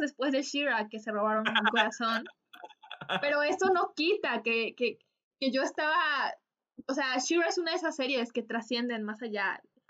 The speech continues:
Speaker 1: La otra vez le estaba diciendo a Jerry que para mí hay como el nivel, quitando,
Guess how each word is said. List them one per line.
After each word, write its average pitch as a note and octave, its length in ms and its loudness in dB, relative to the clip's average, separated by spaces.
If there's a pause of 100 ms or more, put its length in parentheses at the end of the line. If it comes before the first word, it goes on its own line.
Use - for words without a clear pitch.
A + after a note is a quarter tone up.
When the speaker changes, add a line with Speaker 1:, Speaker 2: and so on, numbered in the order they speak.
(120)
Speaker 1:
La B3 100 0
otra C4+ 140 -2
vez C#4 100 2
le D4 60 2
estaba B3 340 0
diciendo A3 320 -2
a G3+ 40 0
Jerry A3 280 0
que G#3+ 100 -16
para G3+ 240 -4
mí G#3 160 -6
hay G#3+ 120 -4
como G#3+ 340 -6 (340)
el C#4+ 180 0
nivel, B3 580 4 (260)
quitando, F4 540 4